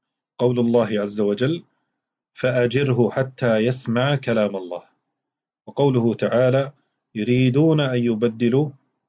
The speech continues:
كلام الله". والله توعد من قال أن القرآن هذا كلام البشر مخلوق، توعده بالنار، فقال عز وجل لمن قال:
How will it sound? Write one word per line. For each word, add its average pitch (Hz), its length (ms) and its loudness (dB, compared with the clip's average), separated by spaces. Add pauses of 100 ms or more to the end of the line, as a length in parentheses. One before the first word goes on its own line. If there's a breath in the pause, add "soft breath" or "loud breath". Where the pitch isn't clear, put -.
(500)
كلام 117 340 0
الله". 90 300 -6 (1300)
والله 156 380 4
توعد 139 580 2
من 120 220 2
قال 131 300 0
أن 117 260 -2
القرآن 123 580 0
هذا 117 400 0
كلام 120 420 0
البشر 110 520 -2
مخلوق، 131 440 0 (680)
توعده 120 520 0
بالنار، 160 580 -2 (440)
فقال 131 320 -2
عز 113 260 -2
وجل 123 480 -2 (680)
لمن 113 260 -2
قال: 113 500 0